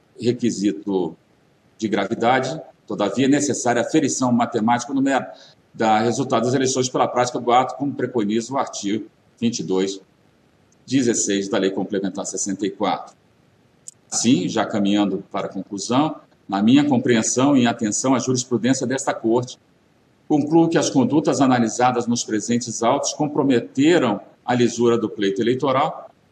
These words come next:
pois a segunda recorrente foi colocada em posição privilegiada, de maneira a ferir a isonomia do processo eleitoral e a existência, e a essencial igualdade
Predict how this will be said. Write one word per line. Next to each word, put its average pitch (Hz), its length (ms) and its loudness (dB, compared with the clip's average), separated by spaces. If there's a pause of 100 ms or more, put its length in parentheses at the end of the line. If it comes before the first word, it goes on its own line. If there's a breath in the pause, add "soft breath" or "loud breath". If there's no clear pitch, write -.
pois 156 180 4
a 156 60 4
segunda 139 480 2
recorrente 139 560 0
foi 151 140 -2
colocada 143 460 0
em 143 40 0
posição 147 460 -4
privilegiada, 143 840 0 (640)
de 127 240 2
maneira 131 420 4
a 123 40 0
ferir 120 400 0
a 110 80 2
isonomia 123 840 2
do 113 120 -4
processo - 460 -6
eleitoral 147 680 0 (480)
e 160 140 2
a 165 40 6
existência, 113 1000 0
e 143 80 4
a 135 100 4
essencial 113 1040 2 (160)
igualdade 107 800 0